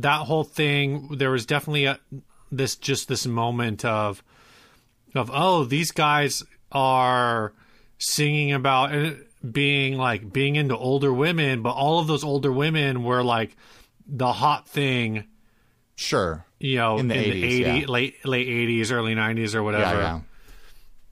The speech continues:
Speaker 2: I don't know. That, if, if you wanna go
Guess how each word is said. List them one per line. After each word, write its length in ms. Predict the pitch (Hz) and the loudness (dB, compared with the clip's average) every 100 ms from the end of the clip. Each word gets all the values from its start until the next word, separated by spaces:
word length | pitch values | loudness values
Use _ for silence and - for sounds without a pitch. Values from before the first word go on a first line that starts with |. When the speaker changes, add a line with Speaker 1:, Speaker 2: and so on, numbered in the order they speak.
| - - - - | -20 -20 -12 -4
Speaker 2:
I 100 | 175 | 0
don't 80 | 151 | 2
know. 140 | 120 120 | 4 4
That, 320 | 151 - - - | 2 0 -6 -2
if, 280 | 180 170 - | -2 -2 -2
if 160 | 180 | 0
you 100 | 170 | 2
wanna 220 | 202 220 208 | 4 2 2
go 400 | 190 185 180 | 2 4 2